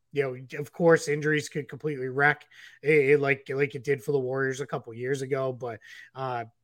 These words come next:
you know, as long as they're, you know, moderately healthy or wha-, what should be expected health-wise with an older team, 'cause I do think Thompson's gonna miss some games. Draymond Green generally misses about twenty, twenty-five games a season now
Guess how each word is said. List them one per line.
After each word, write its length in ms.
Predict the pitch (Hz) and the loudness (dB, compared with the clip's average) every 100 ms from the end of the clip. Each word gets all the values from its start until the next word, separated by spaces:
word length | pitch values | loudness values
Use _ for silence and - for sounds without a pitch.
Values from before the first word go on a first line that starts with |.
| - | -4
you 100 | 139 | -2
know, 140 | 123 | 0
as 100 | 123 | -2
long 220 | 143 185 | 0 2
as 120 | 220 | 2
they're, 360 | 165 156 143 113 - | 8 8 8 4 -8
you 80 | 131 | -8
know, 80 | |
moderately 640 | 113 113 139 160 135 147 156 | -6 -2 2 4 4 0 0
healthy 420 | 147 160 180 165 | 0 -2 -2 -4
or 100 | 127 | -4
wha-, 220 | 113 120 113 | -4 -8 -4
what 180 | 143 147 | -2 -2
should 260 | - - 123 | -6 -14 -14
be 160 | 123 147 | -6 -4
expected 580 | 156 - 175 175 175 - - - - | -4 -8 -8 -6 -10 -10 -20 -20 0
health-wise 520 | 160 156 160 165 151 | 2 4 6 6 6
with 160 | 151 151 | 2 2
an 80 | |
older 280 | 151 151 151 | 2 4 4
team, 340 | 147 147 151 156 | 2 -4 -6 -4
'cause 220 | 165 143 - - - | -4 -6 -12 -18 4
I 80 | |
do 140 | 196 208 | 6 8
think 240 | 190 170 | 6 2
Thompson's 520 | - 147 151 - 156 | -4 -6 -6 -6 -6
gonna 180 | 143 156 | 0 2
miss 180 | 156 147 | 2 0
some 140 | 143 | -4
games. 360 | 139 139 139 139 | -4 -2 -2 -6
Draymond 360 | - 117 120 127 | -10 -12 -12 0
Green 340 | 156 160 156 - - - _ | 2 4 0 -4 -20 -20 _
generally 280 | 170 165 151 | 2 4 4
misses 360 | 151 - 143 | 4 0 0
about 220 | 147 143 147 | 2 2 0
twenty, 240 | 135 135 | -6 -10
twenty-five 500 | 135 147 135 135 123 | -8 -8 -6 -8 -8
games 280 | 131 131 123 | -12 -12 -10
a 60 | |
season 400 | 127 143 131 135 | -8 -8 -6 -8
now 340 | 131 127 123 | -8 -8 -8